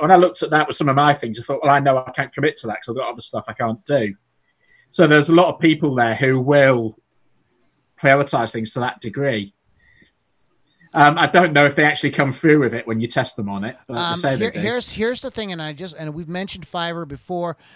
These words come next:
Speaker 2: Fiverr, Upwork, um, there's a bunch of sites like that online. Listen, here's the thing. You're gonna try people. You're gonna go through people. I have a brick and mortar business, and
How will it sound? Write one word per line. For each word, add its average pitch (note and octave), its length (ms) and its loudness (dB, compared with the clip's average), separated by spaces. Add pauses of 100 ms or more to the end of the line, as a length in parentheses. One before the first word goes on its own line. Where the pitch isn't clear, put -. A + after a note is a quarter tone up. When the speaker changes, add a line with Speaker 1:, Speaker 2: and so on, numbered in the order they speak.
(120)
Speaker 2:
Fiverr, F3+ 760 -8 (100)
Upwork, E3+ 1200 -8 (200)
um, C#3 680 -10 (300)
there's D3+ 160 -8
a D3+ 40 -8
bunch E3 300 -6
of D3 60 -12
sites D3+ 320 -10
like C#3 160 -12
that C3+ 260 -10
online. B2+ 400 -12
Listen, A2+ 400 -14 (1300)
here's D#3+ 260 -6
the - 80 -20
thing. A2+ 320 -12 (220)
You're D3 120 -10
gonna D#3 200 -6
try C#3 280 -8
people. B2+ 260 -14
You're C3 80 -16
gonna D3+ 160 -8
go C#3 280 -6
through D#3 200 -12
people. C3 240 -8
I D3 200 -8
have E3+ 160 -14
a F3 60 -10
brick D#3 240 -12
and D#3 100 -10
mortar C#3 260 -8
business, F#2+ 520 -20 (680)
and C#3+ 500 -6